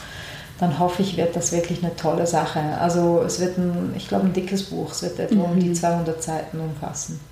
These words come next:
Speaker 2: Na toll. Und die Fotos werden sicher genauso schön wie im ersten Buch, nehme ich an. Die sind ja da schon ein Traum.
Speaker 1: Danke vielmals.
Speaker 2: Ja.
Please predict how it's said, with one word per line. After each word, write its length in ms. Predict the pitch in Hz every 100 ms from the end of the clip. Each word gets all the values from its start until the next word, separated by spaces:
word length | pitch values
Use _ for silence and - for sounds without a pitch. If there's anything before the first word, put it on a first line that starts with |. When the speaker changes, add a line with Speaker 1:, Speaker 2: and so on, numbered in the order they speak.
| 202
Speaker 2:
Na 100 | 175 - -
toll. 200 | 165 170
Und 120 | 180
die 20 |
Fotos 340 | - 233 233 226
werden 200 | 202 202
sicher 240 | 226 226
genauso 500 | 196 190 196 220 220
schön 280 | 220 208 202
wie 100 | 196
im 60 | 196
ersten 400 | 190 226 - 196
Buch, 180 | 185 190
nehme 240 | 185 185
ich 140 | 190 180
an. 160 | 190
Die 80 | 208
sind 180 | 190 196
ja 140 | 190
da 180 | 185 202
schon 160 | 202 175
ein 160 | 185
Traum. 460 | 185 175 160 190 294 - - -
Speaker 1:
Danke 300 | 180 - 175
vielmals. 300 | - 185 214 214 294
Speaker 2:
Ja. 60 | 349